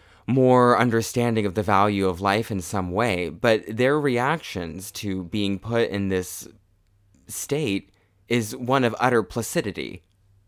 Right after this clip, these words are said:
It's even worse than the video games I was mentioning earlier, because at least those evoke sensation, and they evoke reaction,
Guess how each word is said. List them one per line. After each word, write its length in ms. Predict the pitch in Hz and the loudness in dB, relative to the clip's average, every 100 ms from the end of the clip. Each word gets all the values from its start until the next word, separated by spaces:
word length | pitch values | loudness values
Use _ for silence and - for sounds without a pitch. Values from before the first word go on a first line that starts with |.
| _ _ _ | _ _ _
It's 320 | - 147 - | 0 0 -2
even 380 | - 185 185 131 | -4 -2 0 0
worse 420 | 139 147 110 110 | 2 4 2 0
than 380 | - 110 101 101 | -2 -2 0 -2
the 200 | 107 98 | 0 2
video 360 | 90 131 139 104 | 2 0 0 0
games 320 | 95 90 95 | -2 -4 -4
I 80 | 95 | -4
was 120 | 95 | -4
mentioning 380 | 98 95 98 92 | -4 -6 -6 -4
earlier, 420 | 113 131 92 82 | -4 -4 -4 -6
because 360 | 110 120 113 - | -6 -4 -4 -2
at 160 | 123 | -2
least 260 | 156 170 - | -2 -4 2
those 460 | 131 135 131 123 - _ _ _ - | 4 4 2 -2 -14 _ _ _ -4
evoke 540 | 120 117 110 107 - - | -2 2 2 0 -6 -10
sensation, 840 | - 117 - 131 - 85 69 - | -6 -4 -2 -2 -2 -6 -8 -8
and 180 | 113 113 | -4 2
they 220 | 113 107 | 2 2
evoke 380 | 107 107 110 107 | 0 2 0 0
reaction, 680 | 101 101 101 - - 73 | -2 0 -2 -4 -10 -8